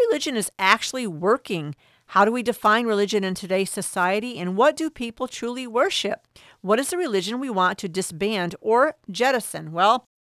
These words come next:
I can answer, what people worship right now are themselves and Satan. Because if you're not of God, you're of the devil. If your father isn't God, your father is the devil.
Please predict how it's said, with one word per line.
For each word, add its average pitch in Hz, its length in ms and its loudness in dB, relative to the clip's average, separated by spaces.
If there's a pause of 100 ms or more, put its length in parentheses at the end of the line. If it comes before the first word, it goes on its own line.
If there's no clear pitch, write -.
(200)
I 214 120 4
can 220 160 -2
answer, 175 300 -2
what 180 180 4
people 214 400 4
worship 202 420 2
right 185 180 4
now 185 200 8
are 190 100 10
themselves 160 880 -2 (420)
and 185 160 2
Satan. 226 440 2 (380)
Because 202 300 2
if 214 140 0
you're 226 100 2
not 208 220 10
of 170 120 -2
God, 165 480 8 (500)
you're 180 180 0
of 165 140 2
the 170 80 -4
devil. 160 380 -2 (500)
If - 100 -10
your 185 80 -2
father 247 400 10
isn't 220 280 2
God, 170 480 4 (1120)
your 214 80 -6
father 165 400 2
is 160 120 -6
the 160 100 -8
devil. 156 400 -8